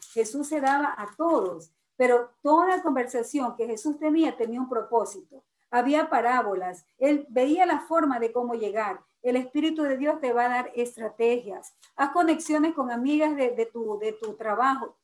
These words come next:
La gente está sedienta de la palabra de Dios, chicos. Eh, formen nexos, pónganse nombres, invéntense nombres, eh,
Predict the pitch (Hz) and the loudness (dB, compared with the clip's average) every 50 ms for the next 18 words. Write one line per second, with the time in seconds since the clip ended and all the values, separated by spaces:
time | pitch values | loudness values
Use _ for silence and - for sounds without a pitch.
0 | _ - 254 247 262 311 311 320 349 330 - 320 339 339 - 330 285 220 247 277 | _ -4 -2 0 0 0 0 0 -2 -2 0 0 0 0 -2 -4 -6 -4 -2 0
1 | 311 320 302 320 330 320 302 277 247 - - 240 254 262 262 262 262 247 233 233 | 0 0 0 0 0 0 0 -2 -2 -2 -2 -2 0 0 -2 -2 -2 -2 -2 -2
2 | 247 254 240 - - - 220 - - 262 262 - _ _ _ _ _ _ _ _ | 0 -2 -2 -4 -6 -10 -14 -14 -14 -18 -20 -20 _ _ _ _ _ _ _ _
3 | _ - - 277 247 247 - 311 330 330 349 339 294 269 262 277 302 294 - - | _ -12 -8 -6 -6 0 2 4 4 6 4 4 4 4 2 2 0 -2 -4 -4
4 | 233 214 - - 311 330 339 359 359 349 - 285 254 247 269 302 311 269 247 233 | -6 -6 -2 0 2 2 2 2 0 -2 -2 -2 -2 0 2 2 2 2 0 -2
5 | 226 247 233 226 269 294 277 320 330 320 - 294 240 247 277 294 285 262 247 247 | -4 -6 -6 -4 -2 -2 -2 -2 -2 -4 -4 -6 -6 -2 -2 0 0 0 0 -2
6 | 254 247 - - _ _ _ _ _ _ 240 240 240 240 233 233 233 254 | -4 -4 -8 -14 _ _ _ _ _ _ 0 2 2 4 4 4 2 2